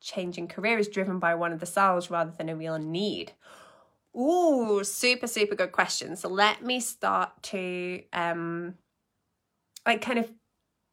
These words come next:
address each bit in turn. What are you saying, Rachel? I can see that you've commented, but I can't see it yet on my screen. <laughs> So I'm sure it will come to me in a moment.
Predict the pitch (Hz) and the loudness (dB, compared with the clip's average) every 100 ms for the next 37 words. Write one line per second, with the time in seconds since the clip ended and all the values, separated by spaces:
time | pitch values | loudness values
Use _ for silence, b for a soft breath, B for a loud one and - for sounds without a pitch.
0 | - 226 208 190 - - 202 - 196 175 | -2 2 4 4 0 -8 -8 -6 -4 -4
1 | - 165 165 - 143 - _ _ _ _ | -4 -6 -6 -6 -6 -8 _ _ _ _
2 | _ _ _ _ _ - - 208 190 190 | _ _ _ _ _ -20 -8 -4 -2 -2
3 | 185 - 180 170 170 170 170 - - 185 | -6 -6 -6 -6 -6 -8 -10 -10 -10 -10
4 | - _ _ _ _ _ - 240 226 339 | -14 _ _ _ _ _ -8 -4 0 4
5 | 359 247 240 - 247 254 254 214 - 185 | 4 4 -2 4 4 4 0 -4 -4 -6
6 | - 190 - - 185 - - - - - | 0 0 0 -4 -4 -2 -2 -4 -4 -4
7 | 185 170 165 165 180 - - - 208 170 | -2 2 2 2 -2 -8 -4 4 6 6
8 | 180 - 240 254 277 370 - 269 254 233 | 2 6 8 12 12 12 8 8 6 4
9 | 226 226 208 202 190 175 170 160 - - | 0 0 0 0 -2 -2 -2 -2 -4 -6
10 | - | -8